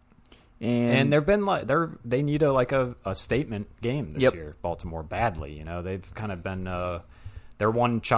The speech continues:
Speaker 2: chance against the Chiefs, they got run off the field.
Speaker 1: Yeah.
Speaker 2: Um, yeah, I like the Ravens, and I kinda think there's gonna be a, more points than maybe people expect
Speaker 1: Yeah,
Speaker 2: in this
Speaker 1: it's not
Speaker 2: one.
Speaker 1: gonna be a typical Ravens Steelers.
Speaker 2: Unless the weather is a total disaster, which I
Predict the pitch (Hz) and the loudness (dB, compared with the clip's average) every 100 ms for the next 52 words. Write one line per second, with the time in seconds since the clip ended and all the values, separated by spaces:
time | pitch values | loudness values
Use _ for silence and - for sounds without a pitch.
0 | 120 98 120 123 113 110 101 95 - 120 | 2 0 -4 -2 -2 -6 -6 -10 -8 -8
1 | - 101 90 95 98 90 - 82 98 104 | -6 -6 -4 -4 -4 -4 -8 -12 -10 -10
2 | 82 120 117 101 92 90 85 85 - - | -8 -2 0 0 -2 -6 -8 -12 -16 -20
3 | - - - 139 113 98 120 123 117 113 | -20 -20 -4 2 4 6 6 4 2 2
4 | 113 117 104 85 98 95 143 - 123 113 | 2 0 -4 -4 -6 -4 -4 -4 -6 -6
5 | 104 95 82 85 80 - - 101 101 90 | -4 -4 -6 -6 -8 -12 -10 -4 -2 -2
6 | - 87 82 - 76 76 - _ 87 80 | -2 -6 -8 -10 -10 -12 -16 _ -8 -8
7 | 76 82 - 69 - - 73 - - - | -8 -10 -8 -12 -10 -12 -12 -14 -14 2
8 | 139 117 120 90 87 - 127 117 117 117 | 6 6 4 0 -6 2 4 4 4 2
9 | 113 - - - 120 120 120 120 120 120 | 2 0 0 2 2 6 6 6 4 0
10 | - 123 127 123 143 170 170 143 123 123 | 0 2 2 4 4 4 4 2 6 6
11 | 110 98 87 95 - 110 95 87 85 92 | 6 2 0 -4 -4 -2 -2 -4 -6 -4
12 | 87 - 82 85 92 | -4 -6 -10 -8 -10